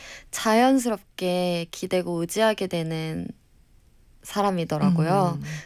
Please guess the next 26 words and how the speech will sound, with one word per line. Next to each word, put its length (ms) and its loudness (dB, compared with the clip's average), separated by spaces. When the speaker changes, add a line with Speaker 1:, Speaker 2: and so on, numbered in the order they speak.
Speaker 1:
그 160 -4
점이 320 2
가장 720 -4
Speaker 2:
그쵸. 600 -4
우리 220 4
여자들은 580 4
사실 280 -4
그런 360 4
사람을 300 4
만나면 500 0
정말 540 2
그 80 -10
Speaker 1:
네. 280 4
Speaker 2:
진짜 180 -2
이렇게 160 0
편하게 480 2
기대고 400 0
싶다고 640 -2
생각하는 640 0
사람이 340 2
그렇게 200 0
많지 420 4
않거든요. 960 0
Speaker 1:
그리고 280 4
Speaker 2:
그쵸? 220 2
Speaker 1:
또 220 2